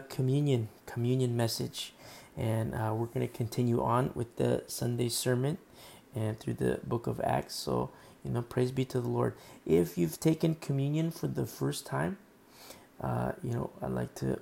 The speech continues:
welcome you to the family of God. And then at the same time, you know, is to say, hey, you know, stay in the Word. Very important, because we're living in crazy, crazy days.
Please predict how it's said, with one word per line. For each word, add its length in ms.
welcome 360
you 180
to 100
the 140
family 400
of 160
God. 280
And 300
then 280
at 160
the 80
same 300
time, 380
you 80
know, 120
is 260
to 140
say, 280
hey, 260
you 140
know, 160
stay 220
in 160
the 80
Word. 260
Very 180
important, 560
because 260
we're 100
living 300
in 120
crazy, 480
crazy 380
days. 460